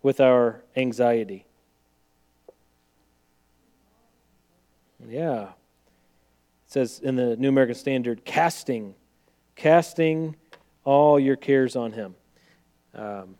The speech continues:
casting is when you throw something on something else. The only other time, I thought this was kind of interesting, the only other time that this word is found in the New Testament is, I think, is Matthew's account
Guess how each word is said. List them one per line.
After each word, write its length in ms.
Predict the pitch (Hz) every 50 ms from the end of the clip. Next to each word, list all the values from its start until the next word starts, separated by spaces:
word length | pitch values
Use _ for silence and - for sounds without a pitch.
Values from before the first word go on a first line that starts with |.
| _ _
casting 380 | - 139 139 143 - - 151
is 80 | 139 135
when 80 | 135
you 80 | 127 120
throw 280 | - _ - 160 165 160
something 320 | - 180 170 156 175 165
on 140 | 160 160 156
something 320 | 151 160 151 147 - 139
else. 400 | 139 131 110 98 - - - - _ _ _ _ _ _ _ _
The 140 | 131 139 147
only 360 | 151 170 196 202 202 196 190 -
other 260 | 165 175 170 180 165
time, 580 | - - 160 147 135 123 117 113 110 107 113 _ 127
I 80 | 135
thought 140 | 131 - 123
this 140 | 123 117 -
was 80 | -
kind 180 | - - 117 107
of 140 | 104 104 107 - _ _ _
interesting, 440 | 127 117 - 117 110 - - 101 - _ _ - - - _ _
the 120 | 151 165
only 320 | 160 160 180 202 214 202 196
other 140 | 196 185
time 340 | 170 - 175 160 135 120 117
that 100 | 113 107
this 200 | - 151 143 -
word 240 | 147 151 147 143 131
is 80 | 127 -
found 240 | - 135 127 123
in 60 | 120 117
the 60 | 117
New 140 | 123 123 113
Testament 500 | - 143 143 - - - 98 95 92 _ _ _ _ _ _ _ _ _ _ _ _ _ _ _
is, 160 | - 120 113 127
I 120 | 117 113
think, 240 | - - 160 160 151
is 160 | 135 110 -
Matthew's 520 | 120 123 131 143 151 - - 139 123 110
account 460 | 120 107 - - 117 104 101 107 110